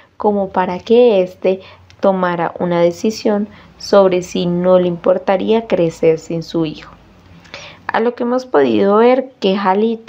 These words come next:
ha reaccionado tal cual a lo que ha hecho Ender. Pues sin duda alguna han evitado de que éste siga pensando de que Emir y Yildiz tienen una relación.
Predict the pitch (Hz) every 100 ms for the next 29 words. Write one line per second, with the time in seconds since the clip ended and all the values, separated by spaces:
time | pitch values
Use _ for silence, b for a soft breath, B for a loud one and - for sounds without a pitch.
0 | - 185 175 165 - 220 202 202 214 220
1 | 220 B B - 190 175 175 - 226 240
2 | - _ 190 175 175 175 175 170 156 151
3 | - 160 160 151 151 175 - _ _ _
4 | B B B B B 240 240 233 220 208
5 | 190 196 - 247 220 - - 180 175 190
6 | 220 - 208 190 190 B B B - -
7 | 185 180 196 - 190 180 175 - 175 -
8 | 185 190 190 226 233 233 202 180 175 -
9 | 175 180 185 180 175 170 165 170 190 214
10 | 226 220 220 - _ _ - 185 165 160
11 | 160 160 156 160 156 175 - 202 208